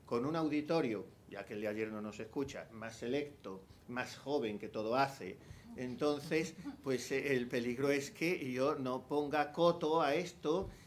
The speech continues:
y, y al final hable y hable y ustedes digan, "Bueno, pues esto no es lo que se pedía en esta novena". Entonces, como lo que vamos a pedir es la gracia que deseamos alcanzar, pues yo voy a hacer alguna precisión general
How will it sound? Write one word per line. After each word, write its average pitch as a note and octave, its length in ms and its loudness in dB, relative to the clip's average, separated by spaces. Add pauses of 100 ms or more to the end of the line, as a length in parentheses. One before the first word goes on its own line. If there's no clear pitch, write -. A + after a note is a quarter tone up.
(220)
y, C#3 920 0
y C3 40 -2
al B2 140 -2
final B2+ 340 0
hable D3+ 240 4
y E3 80 4
hable E3+ 560 4
y D3+ 140 2
ustedes B2+ 400 -2
digan, B2 240 -2
"Bueno, C#3 260 -2
pues - 220 -8
esto B2+ 260 -4
no D3+ 100 -4
es C#3+ 60 -2
lo D3 100 -2
que C#3+ 80 -4
se C3+ 140 -8
pedía A#2 280 -2
en A2+ 80 -4
esta G#2+ 200 -8
novena". A2+ 460 -2 (580)
Entonces, B2+ 680 -2 (1300)
como C#3 240 4
lo C3+ 140 8
que C3 100 2
vamos F3 300 4
a F3 120 2
pedir D#3+ 240 2
es D#3+ 80 -2
la D3 120 4
gracia D#3 340 0
que B2 60 -2
deseamos C3+ 480 -4
alcanzar, D#3 760 0 (360)
pues C#3 320 0
yo D#3 240 6
voy D3+ 220 4
a C#3+ 60 4
hacer C#3 240 2
alguna B2+ 480 0
precisión B2+ 540 -6
general F#3 560 2